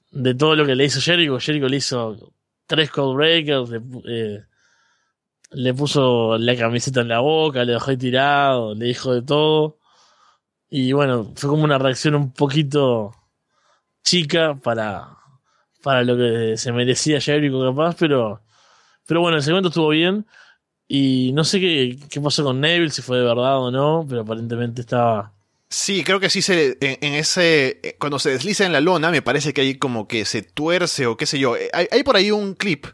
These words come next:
Speaker 2: no lo he visto, lo tengo que revisar para, pero seguramente saldrá la noticia en esto, en estas horas. Creo que sí se lesionó de verdad y espero que no afecte los planes porque,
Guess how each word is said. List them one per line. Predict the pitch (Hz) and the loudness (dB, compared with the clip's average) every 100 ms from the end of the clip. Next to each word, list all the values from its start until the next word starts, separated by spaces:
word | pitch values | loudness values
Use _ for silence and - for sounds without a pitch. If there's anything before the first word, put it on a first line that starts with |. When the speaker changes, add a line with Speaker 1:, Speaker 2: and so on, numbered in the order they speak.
| _ - | _ -6
Speaker 2:
no | 160 | -2
lo | 202 | 0
he | |
visto, | 180 180 - 185 | 0 -2 -4 -4
lo | 139 | -2
tengo | 175 | -2
que | 160 | 0
revisar | 147 127 - 156 | -2 -2 -2 -2
para, | 147 120 104 - _ _ | 0 0 -2 -6 _ _
pero | 165 | 2
seguramente | 147 185 208 185 | 4 4 4 0
saldrá | 143 131 139 | -2 0 2
la | 123 | 0
noticia | 113 135 120 | -4 -4 -4
en | |
esto, | 120 120 117 110 | -6 -6 -6 -4
en | 101 110 | -4 -4
estas | 117 117 143 | -4 -4 -4
horas. | 123 131 _ _ _ _ _ _ | -6 -8 _ _ _ _ _ _
Creo | 214 240 | 0 0
que | 190 | 0
sí | 214 | -2
se | 190 | -2
lesionó | 160 147 147 | -2 -2 0
de | 170 | 2
verdad | 143 143 190 | 2 4 2
y | 175 | 2
espero | 127 - 175 | -2 0 0
que | 143 | 0
no | 139 | -2
afecte | 139 147 147 | -2 -2 0
los | 120 - | -2 -2
planes | 143 160 160 | -4 -4 -6
porque, | 127 110 107 | -6 -4 -8